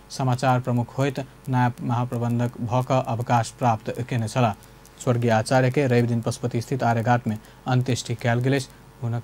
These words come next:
बेटा के किछु समय पहिने ही अमेरिका में निधन भेल अछि। अपन समय विश्रामक बाद समाचार में फिर से स्वागत है। आब बाकी के प्रसंग।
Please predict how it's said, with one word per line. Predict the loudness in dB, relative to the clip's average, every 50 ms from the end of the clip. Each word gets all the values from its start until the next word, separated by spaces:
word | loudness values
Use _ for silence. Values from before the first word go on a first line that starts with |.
| -4
बेटा | -4 -2 -2 -2 -2
के | -2 -2 -4
किछु | -4 -4 -4 -4
समय | -4 -4 -2 -2 -2
पहिने | -2 -2 0 2 2 2 2
ही | 0 -4 -10 -14 -10 -6
अमेरिका | -4 -4 -2 -4 -4 -2 -2 -2
में | -2 -2
निधन | -2 -4 -4 -6 -6 -6
भेल | -6 -8 -8 -8 -8
अछि। | -10 -10 -14 -18 -20 -20 -20 -20 -20 -20 -20 -20 -20 -20 -20 -20 -20 -20 -20 -20 -20 -20 -20 -20 -20 -20 -20 -20 -20 -20 -20 -20 -20 -20 -20 -20 -20 -20 -20 -20 -20 -20 -20 -20 -20 -20 -20 -20 -20 -20 -20 -20 -20 -20 -20 -20 -20 -20 -16 -14
अपन | -10 -8 -8
समय | -6 -6 -6 -8 -8 -12 -20 -20 -20 -20 -20 -20 -20 -20 -20 -20 -20 -20 -20 -20 -12 -8
विश्रामक | -4 0 2 2 2 2 2 2
बाद | 2 2 2
समाचार | 0 -2 -4 -2 0 0 0
में | 0 -2
फिर | -6 -8 -10
से | -10 -6 -2
स्वागत | -2 0 0 0 -2
है। | -2 -2 -2 -2
आब | -4 -2
बाकी | -2 -2 -4 -4 -4
के | -6 -6 -6
प्रसंग। | -10 -6 -6 -6 -6 -6